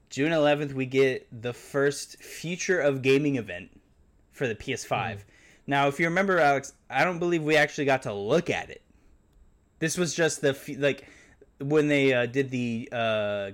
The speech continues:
Speaker 1: Gamescom thing. Remember that? Where he just talks about the system
Speaker 2: Mm-hmm.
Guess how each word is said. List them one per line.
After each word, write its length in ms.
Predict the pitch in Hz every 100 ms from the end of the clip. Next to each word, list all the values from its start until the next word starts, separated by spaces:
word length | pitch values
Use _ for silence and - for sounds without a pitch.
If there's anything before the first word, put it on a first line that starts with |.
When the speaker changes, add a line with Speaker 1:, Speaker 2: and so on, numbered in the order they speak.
| -
Speaker 1:
Gamescom 720 | 120 127 120 - 110 92 87
thing. 360 | 95 50 - -
Remember 240 | 113 104 101
that? 300 | 101 110 - _ _ _ _
Where 100 | 143
he 60 | 143
just 220 | 131 -
talks 380 | - 104 117 -
about 400 | 135 127 135 - _
the 120 | 135
system 420 | 135 143 - 160 160
Speaker 2:
Mm-hmm. 300 | 139 139 131